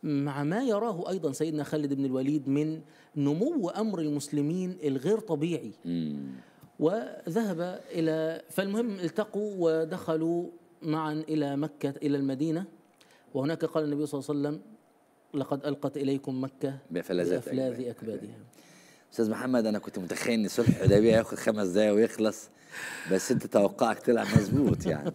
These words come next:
Speaker 1: <laughs>
Speaker 2: لكن، آه، في كلام برضو كتير، لكن الاسبوع الج-، آه،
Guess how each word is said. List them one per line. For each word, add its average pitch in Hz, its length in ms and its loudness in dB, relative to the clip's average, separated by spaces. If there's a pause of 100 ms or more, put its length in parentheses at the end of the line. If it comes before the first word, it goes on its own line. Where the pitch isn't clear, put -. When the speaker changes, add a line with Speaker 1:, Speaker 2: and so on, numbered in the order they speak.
Speaker 1:
<laughs> - 1160 -6
Speaker 2:
لكن، 92 500 0
آه، 87 320 0 (120)
في 120 80 2
كلام 123 280 4
برضو 120 260 4
كتير، 110 300 4
لكن 101 300 2
الاسبوع 101 720 2
الج-، 107 200 2
آه، 110 380 4